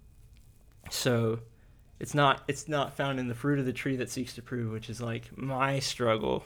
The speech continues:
personally of seeking to prove myself and to earn my salvation and, um, do all these things to be outwardly, um, or even inwardly feel good about it,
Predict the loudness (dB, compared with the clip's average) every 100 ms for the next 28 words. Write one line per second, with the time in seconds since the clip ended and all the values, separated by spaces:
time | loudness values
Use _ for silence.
0 | -2 6 6 6 2 0 0 -2 -6 -20
1 | -20 -20 -8 -2 -2 0 4 4 6 4
2 | 2 0 4 8 8 6 4 2 2 0
3 | -8 -18 -6 0 0 0 -4 -6 -4 -4
4 | -6 0 2 2 0 -2 0 0 0 2
5 | 0 0 -4 -4 -4 -8 -12 -20 -20 -20
6 | -8 -6 -6 -8 -12 -16 -6 0 4 8
7 | 8 6 0 -2 -2 0 -2 -2 -4 -4
8 | -4 -2 0 0 0 -2 -2 -2 -2 -2
9 | -6 -14 -20 -10 -4 -4 -4 -8 -2 2
10 | 2 2 -2 -2 0 0 0 -2 0 0
11 | 0 -2 -2 -2 -2 -6